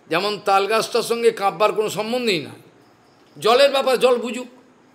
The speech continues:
কিন্তু ওই তাল গাছটা যে কাঁপছে দেখা যাচ্ছে, সেই বিষয়টা এখানে সবচেয়ে গুরুত্বপূর্ণ বিষয় হলো যে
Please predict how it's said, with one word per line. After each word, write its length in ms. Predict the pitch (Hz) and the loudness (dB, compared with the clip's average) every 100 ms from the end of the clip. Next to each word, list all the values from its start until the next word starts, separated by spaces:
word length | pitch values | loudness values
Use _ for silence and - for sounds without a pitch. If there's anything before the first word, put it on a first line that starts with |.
| _ _ _ _ _ _ _ _ _ _ _ _ _ _ _ _ _ _ | _ _ _ _ _ _ _ _ _ _ _ _ _ _ _ _ _ _
কিন্তু 360 | - 302 294 320 | -4 -4 -2 0
ওই 100 | 302 | 0
তাল 260 | - 214 214 | 2 2 2
গাছটা 320 | 233 - 240 | 0 2 0
যে 100 | 220 | 0
কাঁপছে 340 | 202 196 202 | -2 0 -2
দেখা 280 | 180 160 208 | -2 -2 -2
যাচ্ছে, 540 | 202 - 156 156 208 | -2 -2 -2 0 2
সেই 220 | 233 190 175 | 0 -2 -4
বিষয়টা 840 | 160 - 220 208 156 135 156 - - _ _ _ _ | -4 -2 0 0 -4 -4 -6 -8 -18 _ _ _ _
এখানে 340 | 165 160 202 202 | -6 -2 -2 -2
সবচেয়ে 440 | - 208 - 254 | -2 -4 -4 -6
গুরুত্বপূর্ণ 640 | 202 214 214 226 214 214 | -4 -6 0 -2 0 -6
বিষয় 360 | 202 170 180 196 | -6 -4 0 0
হলো 500 | 147 160 151 180 277 - _ _ _ _ _ _ _ _ _ _ - | 0 -2 -2 -2 -8 -12 _ _ _ _ _ _ _ _ _ _ -20
যে 400 | 135 185 226 254 | -2 8 8 8